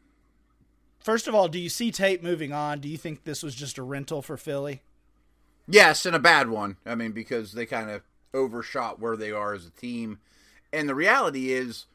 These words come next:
Speaker 2: what they need in that offense is Mike Wallace, Torrey Smith. You know, like,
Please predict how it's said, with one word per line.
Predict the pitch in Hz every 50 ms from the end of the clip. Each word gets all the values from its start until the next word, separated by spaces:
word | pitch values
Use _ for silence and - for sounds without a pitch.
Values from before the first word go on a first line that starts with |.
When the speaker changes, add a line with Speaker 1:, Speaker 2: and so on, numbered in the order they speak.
| _ _ _ _ _ _ -
Speaker 2:
what | - 208 240 -
they | 240 214 180 151
need | 156 185 220 220 185
in | 165 147
that | 143 131 123
offense | 143 170 196 196 - - 143 127 123 120 117 -
is | - 98 131 131 123 117 113 101 - - - _ _ _ _ -
Mike | 120 147 156 147 - -
Wallace, | 127 143 147 143 143 135 135 120 - -
Torrey | - - 156 139 131 123 113
Smith. | - - - 123 139 147 117 85 - - - - - -
You | 127 131
know, | 135
like, | 131 131 127 123 113